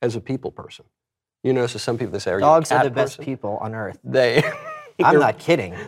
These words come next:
Speaker 1: they're definitely more pleasant than many
Speaker 2: Yeah,
Speaker 1: people
Speaker 2: how can you not
Speaker 1: use.
Speaker 2: be a dog person? All they wanna
Speaker 1: Do
Speaker 2: do is be your friend and help you.
Speaker 1: Do you know what? The re-, the reason I can't get that into dogs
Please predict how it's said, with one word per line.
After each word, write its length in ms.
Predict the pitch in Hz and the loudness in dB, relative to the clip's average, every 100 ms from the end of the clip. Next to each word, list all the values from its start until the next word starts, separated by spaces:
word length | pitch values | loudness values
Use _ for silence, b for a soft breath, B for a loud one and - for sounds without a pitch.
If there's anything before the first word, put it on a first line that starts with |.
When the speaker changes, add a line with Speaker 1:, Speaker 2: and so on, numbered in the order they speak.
| - | 0
Speaker 1:
they're 260 | 123 117 110 | 4 6 4
definitely 480 | 107 151 202 113 110 | 2 4 2 2 0
more 180 | 92 | 0
pleasant 380 | 90 101 95 87 | 0 -2 -2 -6
than 100 | 90 | -4
many 160 | 92 190 | 0 4
Speaker 2:
Yeah, 160 | 277 | 4
Speaker 1:
people 80 | 262 170 | 4 4
Speaker 2:
how 60 | 196 | 2
can 160 | - | 0
you 80 | 214 | -4
not 160 | 214 214 | -2 0
Speaker 1:
use. 60 | |
Speaker 2:
be 60 | 202 | 0
a 20 | 190 | 2
dog 280 | 180 190 | 2 2
person? 420 | 190 147 - 113 101 | -2 -6 -6 -6 2
All 140 | 143 | 4
they 100 | 160 | 4
wanna 200 | 160 165 | 2 0
Speaker 1:
Do 60 | 156 | 2
Speaker 2:
do 80 | |
is 100 | 160 143 | 0 0
be 80 | |
your 100 | 147 139 | -2 -2
friend 300 | 151 147 147 | 0 0 0
and 80 | |
help 240 | 139 147 - | -2 -4 -4
you. 180 | 90 - | -10 -4
Speaker 1:
Do 80 | 127 | 2
you 60 | |
know 80 | 165 | 4
what? 220 | 127 101 113 | 6 4 2
The 120 | 104 | 0
re-, 220 | 117 139 | 2 0
the 140 | 127 110 | 0 0
reason 300 | 123 123 135 | 0 0 -2
I 80 | 101 | -4
can't 300 | - 92 - | -6 -8 -8
get 180 | 90 - | -12 -8
that 160 | 82 | -10
into 180 | 80 - | -10 -12
dogs 360 | 78 78 101 | -12 -12 -14